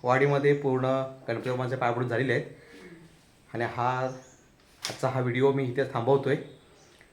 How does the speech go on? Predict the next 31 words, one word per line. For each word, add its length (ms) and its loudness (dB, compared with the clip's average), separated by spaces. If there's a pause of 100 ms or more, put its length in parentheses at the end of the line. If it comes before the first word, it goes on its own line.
(500)
परत 180 -4
आपण 220 2
भेटू 240 2
नेक्स्ट 280 0
व्हिडिओला. 320 2 (580)
अजून 220 -4
आपल्याला 220 -4
खूप 180 2
काम 260 0
आपण 260 -4
ब-, 280 0
बघायचं 320 2
आपल्याला, 280 0 (720)
गावातील 320 2
परंपरा, 560 -2 (540)
नाचगाणी 360 -2
बघायचं 340 0
आपल्याला. 300 -2 (560)
तर 60 -4
बघायला 240 2
विसरू 220 0
नका. 280 2 (240)
आणि 160 -4
चॅनलला 300 2
जर 100 0
सबस्क्राईब 360 2
केलं 140 6
नसेल 380 0 (380)
तर 60 0
सबस्क्राईब 400 4
करा. 180 4